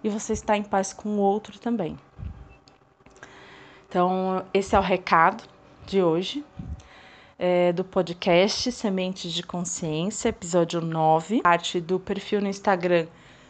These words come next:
Cure Consciência. Eu sou a Mariana, e se vocês quiserem conversar a respeito desse assunto ou sugerirem outros temas, me procurem por lá.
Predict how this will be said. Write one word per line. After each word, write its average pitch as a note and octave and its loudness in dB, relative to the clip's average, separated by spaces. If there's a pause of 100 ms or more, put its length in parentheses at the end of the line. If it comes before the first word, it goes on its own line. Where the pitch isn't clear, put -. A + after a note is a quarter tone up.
(380)
Cure A#3 2
Consciência. F#3 -4 (640)
Eu G#3 4
sou G#3 -4
a F3+ 0
Mariana, F#3+ 4 (640)
e F#3 2
se F3+ -6
vocês F3 -6
quiserem D#3+ 0 (300)
conversar F#3+ 2
a - 2
respeito F#3+ -4
desse E3 -4
assunto A3 -4
ou G#3 2
sugerirem F3+ -4
outros E3+ -4
temas, F#3 -2 (480)
me F#3+ -2
procurem F#3 -4
por - -12
lá. - -6